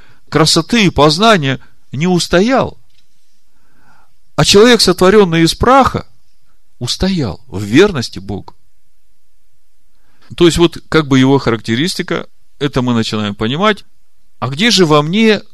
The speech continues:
корни его власти? Вот это тот кульминационный момент, к которому мы шли, вот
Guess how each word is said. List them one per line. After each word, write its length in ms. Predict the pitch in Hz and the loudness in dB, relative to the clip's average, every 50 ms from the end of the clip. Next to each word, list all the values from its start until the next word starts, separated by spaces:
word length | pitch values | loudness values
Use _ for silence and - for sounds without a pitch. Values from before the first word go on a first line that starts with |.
| - - - - - - - | -20 -20 -20 -20 -20 -20 -10
корни 360 | - - 196 208 208 175 165 165 | -2 2 6 6 6 4 2 0
его 300 | 151 147 147 156 165 156 | 0 0 2 2 2 0
власти? 500 | 147 143 135 110 95 - - - 78 - - | 2 2 2 0 0 -2 -8 -14 -18 -18 -12
Вот 300 | 110 117 120 - - - - - - - - - - - | -8 -8 -8 -8 -12 -18 -20 -20 -20 -20 -20 -20 -8 -6
это 220 | 139 139 - 135 | -6 -4 -2 -4
тот 220 | 131 - 143 131 - | -4 -2 -6 -6 -4
кульминационный 720 | - 127 127 123 123 120 123 - - 131 123 110 107 110 | -6 -6 -4 -4 -4 -6 -6 -6 -4 -4 -2 -2 -2 -4
момент, 460 | 117 135 151 185 214 214 202 - - - - - - - - - - - - - - - - - - - | -4 -4 -4 -4 -6 -6 -6 -10 -16 -20 -20 -20 -20 -20 -20 -20 -20 -20 -20 -20 -20 -20 -20 -20 -20 -20
к 60 | - | -20
которому 420 | 131 - - 143 139 131 123 117 | -14 -8 -6 -6 -4 -4 -6 -4
мы 320 | 120 123 123 123 117 120 - - - - - - | -6 -4 -4 -4 -6 -6 -10 -14 -20 -20 -20 -12
шли, 320 | - - - 123 139 156 143 | -10 -8 -6 -2 -2 -2 0
вот 280 | 120 110 110 - - | -2 -2 -6 -6 -12